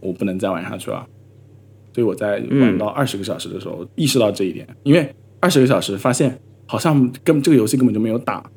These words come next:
Speaker 1: 就是甚至还在做教学。<laughs> 我就觉得，嗯，好像是不是有一点浪费时间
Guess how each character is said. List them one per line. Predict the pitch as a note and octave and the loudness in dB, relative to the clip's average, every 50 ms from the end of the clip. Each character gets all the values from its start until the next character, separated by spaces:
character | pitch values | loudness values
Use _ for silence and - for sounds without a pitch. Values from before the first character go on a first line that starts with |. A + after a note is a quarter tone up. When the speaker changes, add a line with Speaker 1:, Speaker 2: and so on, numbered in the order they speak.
| - - | -20 -12
Speaker 1:
就 | - - F3+ | -2 0 2
是 | E3+ - - - - D3 C#3 | 2 2 0 -6 -10 -8 -4
甚 | C3+ - G#3+ F#3 | 0 4 4 6
至 | E3 D#3+ D#3 | 6 4 2
还 | - - G#2 | 0 2 2
在 | A2+ C3+ | 4 4
做 | C3 C3 D3 C3 | 4 6 4 4
教 | - - B2+ G2+ | 4 4 2 2
学。 | - - - - - - - - - - - - - D3+ | 2 -2 -4 -2 -2 -2 -2 -4 -4 -6 -2 0 0 2
<laughs> | - - D#3 C#3+ - - D#4+ G#3+ - | 4 2 2 2 2 2 2 2 4
我 | D#3 E3 F3 | 6 6 6
就 | |
觉 | D#3+ F#3 E3+ | 6 4 4
得， | D#3 D3+ D3 D3 - - - - - - | 4 2 2 -2 -8 -16 -20 -20 -6 0
嗯， | D3 D3 F#3 - - - | 2 2 2 2 -2 -6
好 | - A#2+ | -2 0
像 | B2 C#3+ D3+ | 2 2 2
是 | D3 F#3 | 2 0
不 | D#3+ E3 | 0 4
是 | E3+ E3 C#3 | 6 6 6
有 | A2+ G2+ G#2 | 6 6 4
一 | G#2+ | 4
点 | A2 G#2 F#2 F2 - - - - - - | 2 2 0 -4 -10 -14 -20 -12 -4 0
浪 | D3+ B2 A#2 | 0 2 2
费 | B2 G#2 | 2 0
时 | F#2 - E2+ | 0 -2 -4
间 | - G2 F2+ G#2 | -6 -6 -6 -8